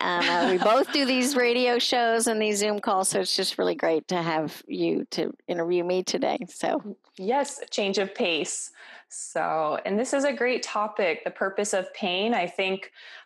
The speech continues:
Speaker 2: you know, whatever season of life we're in, we definitely have all gone through suffering or had some kind of difficult circumstance, especially as we get
Speaker 1: Yes.
Speaker 2: older. You get more and more of those piling up. So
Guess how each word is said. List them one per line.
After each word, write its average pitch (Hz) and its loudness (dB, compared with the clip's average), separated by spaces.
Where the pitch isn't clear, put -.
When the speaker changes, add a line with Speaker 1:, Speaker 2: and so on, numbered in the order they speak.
Speaker 2:
you 196 0
know, 190 2
whatever 196 2
season 220 0
of 208 2
life 190 2
we're 208 2
in, 214 2
we 208 4
definitely 196 0
have 180 0
all 170 2
gone 175 0
through 180 0
suffering 208 0
or 170 0
had 170 -2
some 180 -2
kind 180 -2
of 175 2
difficult 180 -2
circumstance, 175 -2
especially 202 0
as 202 0
we 202 2
get 185 2
Speaker 1:
Yes. - -2
Speaker 2:
older. 170 0
You 175 0
get 185 0
more 185 2
and 185 0
more 170 4
of 160 -2
those 160 0
piling 165 0
up. 147 0
So 156 0